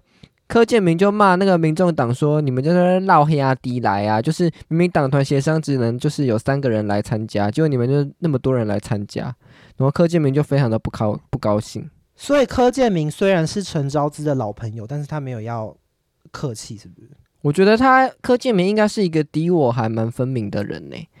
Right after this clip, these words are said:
Speaker 1: 就是你今天已经加入民众党了，他就没有要跟你称兄道弟了。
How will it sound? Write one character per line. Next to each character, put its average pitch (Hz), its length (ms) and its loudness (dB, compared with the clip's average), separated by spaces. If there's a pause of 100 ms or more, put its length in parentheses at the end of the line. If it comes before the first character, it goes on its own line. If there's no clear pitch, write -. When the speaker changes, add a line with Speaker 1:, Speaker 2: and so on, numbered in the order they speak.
(240)
Speaker 1:
就 190 100 0
是 214 100 0
你 180 160 2
今 196 160 -2
天 208 140 2
已 156 80 2
经 165 160 0
加 165 220 2
入 170 120 2
民 135 220 -2
众 151 180 0
党 104 200 -6
了， 104 80 -2
他 143 100 0
就 147 100 -2
没 139 140 -2
有 117 80 0
要 131 140 0
跟 127 180 -4
你 104 320 -8 (320)
称 131 180 -4
兄 120 220 -6
道 110 220 -2
弟 104 240 -12
了。 - 120 -16